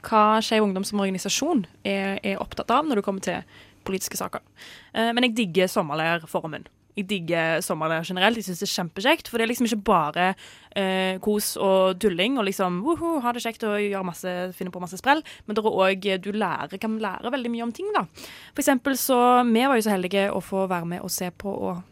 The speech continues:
høre på den politiske debatten som ble arrangert.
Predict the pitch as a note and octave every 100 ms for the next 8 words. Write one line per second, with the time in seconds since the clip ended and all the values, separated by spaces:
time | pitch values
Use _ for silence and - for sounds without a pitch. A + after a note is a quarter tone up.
0 | - E3 D#3+ E3 F#3 F3 F3 F3 E3+ -
1 | F#3 F3+ C4 G#4 A#4 _ _ _ _ _
2 | _ - C4 A#3+ A#3 A#3 C#4+ A#4 -